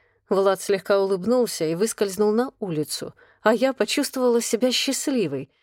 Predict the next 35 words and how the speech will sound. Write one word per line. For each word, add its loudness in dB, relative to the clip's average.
Правда, 2
лишь 0
на 2
краткий 0
миг, -2
ровно 4
до 2
тех 0
пор, 2
пока 0
не 2
возвращалась 0
мыслями 2
к -8
летящей -2
вниз 0
по 0
склону 2
машине. -4
Снова 2
к -8
горлу 2
подкатил 0
комок 0
страха, 0
а 2
руки 2
затряслись — -2
ещё 2
никогда 2
я 0
не 0
чувствовала 0
неотвратимую 0
смерть -2